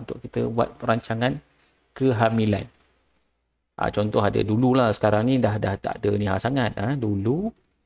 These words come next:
ah, family kita ada berapa belas-belas adik-beradik kan. Ah, so sebabnya dulu, ah, kita tak ada merancang.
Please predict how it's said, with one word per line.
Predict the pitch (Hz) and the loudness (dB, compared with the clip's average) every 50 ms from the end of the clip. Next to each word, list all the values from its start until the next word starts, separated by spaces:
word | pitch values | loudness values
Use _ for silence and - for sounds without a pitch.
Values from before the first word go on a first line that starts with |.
| _ _ _ _ _ _ _ _ _ _ _ _ _ _ _ _ _ _ _ - | _ _ _ _ _ _ _ _ _ _ _ _ _ _ _ _ _ _ _ -6
ah, | - 55 55 98 92 101 - 53 52 53 53 53 53 - - 107 107 110 110 - _ _ _ _ - | -4 -2 0 0 0 0 0 -2 -2 -2 -2 -2 -4 -4 -4 -4 -6 -8 -10 -14 _ _ _ _ -2
family | 101 101 104 104 104 104 | 0 0 0 0 -2 -2
kita | 101 113 110 - 139 | -2 -2 0 0 2
ada | 117 110 104 | 2 2 0
berapa | 98 104 107 104 107 113 | 0 0 0 0 0 0
belas-belas | 107 104 110 104 104 98 107 110 107 104 - 113 | 0 0 0 0 0 0 2 2 2 2 0 -4
adik-beradik | 110 110 104 107 104 113 117 113 107 110 120 | -4 -4 0 2 2 2 4 2 2 2 2
kan. | 123 113 107 98 95 95 90 - - | 4 4 4 2 0 -4 -8 -10 -8
Ah, | - 95 92 85 85 - - | -6 -6 -6 -6 -6 -8 -8
so | - - 120 | -6 -4 -4
sebabnya | 117 113 - 110 104 113 113 110 107 104 | -4 -2 -2 -4 -2 -2 0 0 2 2
dulu, | 104 107 107 120 127 131 131 131 _ _ _ _ _ _ _ _ _ - - | 2 2 2 2 2 2 0 -2 _ _ _ _ _ _ _ _ _ -8 -4
ah, | - - - 98 - - - - - _ _ _ - | -2 0 0 0 0 0 -2 -6 -8 _ _ _ -12
kita | - - - 113 | -8 -6 -4 -4
tak | 107 110 104 - | -2 -2 -2 -2
ada | 101 101 98 101 98 101 95 95 110 - - - _ _ _ _ _ | 0 -2 -2 -2 -2 -2 -2 -4 -4 -6 -10 -16 _ _ _ _ _
merancang. | - 104 104 107 110 107 - 98 90 | -2 0 2 2 2 2 0 0 0